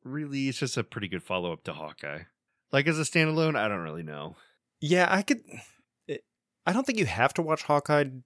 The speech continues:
Speaker 2: necessarily, but it does help 'cause
Speaker 1: Right.
Speaker 2: it, uh, the relationship between Kingpin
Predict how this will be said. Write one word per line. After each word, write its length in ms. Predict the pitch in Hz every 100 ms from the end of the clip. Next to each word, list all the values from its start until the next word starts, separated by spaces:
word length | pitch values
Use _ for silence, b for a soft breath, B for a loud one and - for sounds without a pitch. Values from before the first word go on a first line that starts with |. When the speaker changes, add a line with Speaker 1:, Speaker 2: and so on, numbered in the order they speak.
| _ _ _ _
Speaker 2:
necessarily, 680 | 147 135 120 - 135 139 139
but 180 | 127 120
it 80 |
does 200 | 110 123
help 280 | - 117 104 - _ _ _
'cause 200 | - 117
Speaker 1:
Right. 100 | 107
Speaker 2:
it, 140 | 90 - -
uh, 100 | 104
the 340 | 117 113 107 101
relationship 720 | 107 104 98 107 - 107 -
between 540 | 107 - 104 98 95
Kingpin 720 | - 110 95 - 95 92 87